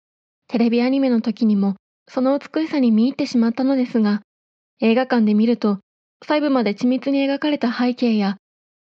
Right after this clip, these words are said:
細かな感情の揺れまで伝わってくるようなキャラクターの動き、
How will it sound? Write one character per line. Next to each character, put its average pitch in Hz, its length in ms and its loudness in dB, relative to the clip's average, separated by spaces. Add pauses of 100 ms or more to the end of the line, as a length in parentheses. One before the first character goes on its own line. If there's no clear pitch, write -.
細 226 240 0
か 269 120 -2
な 247 140 0
感 233 260 0
情 240 120 0
の 247 120 0
揺 240 120 0
れ 254 100 -2
ま 277 120 -2
で 254 100 -2
伝 202 240 -4
わ 220 100 0
っ 226 60 -8
て 254 120 -4
く 262 100 -6
る 277 140 0
よ 254 140 0
う - 20 0
な 196 160 0
キ 233 100 -6
ャ - 20 -2
ラ 208 140 -2
ク - 100 -20
タ 220 140 -4
ー 220 80 2
の 220 220 2
動 220 140 -2
き、 - 240 -10